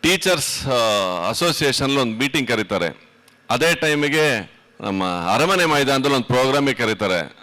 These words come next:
ನಾನು ಆ ಕಾರ್ಯಕ್ರಮ ಪಾಲ್ಗೊಂಡಿದ್ದೆ. ಆಗಾಗ ತುಂಬಾ ನೋವಿಂದ ಹೇಳ್ತೀನಿ. ಅವತ್ತು ಆ ಕಾರ್ಯಕ್ರಮಕ್ಕೆ ಪಾಲ್ಗೊಂಡಿದ್ದಾಗ ಹೇಳ್ತಾರೆ, "ಇಲ್ಲ, ಟೀಚರ್ಸ್ ಇದರಲ್ಲಿ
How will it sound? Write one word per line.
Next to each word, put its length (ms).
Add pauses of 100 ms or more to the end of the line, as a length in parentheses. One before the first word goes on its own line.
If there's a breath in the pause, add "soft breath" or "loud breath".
ನಾನು 220
ಆ 60
ಕಾರ್ಯಕ್ರಮ 460
ಪಾಲ್ಗೊಂಡಿದ್ದೆ. 600
ಆಗಾಗ 500 (120)
ತುಂಬಾ 180
ನೋವಿಂದ 380
ಹೇಳ್ತೀನಿ. 720 (200)
ಅವತ್ತು 220
ಆ 60
ಕಾರ್ಯಕ್ರಮಕ್ಕೆ 640
ಪಾಲ್ಗೊಂಡಿದ್ದಾಗ 480
ಹೇಳ್ತಾರೆ, 560
"ಇಲ್ಲ, 160 (320)
ಟೀಚರ್ಸ್ 720
ಇದರಲ್ಲಿ 600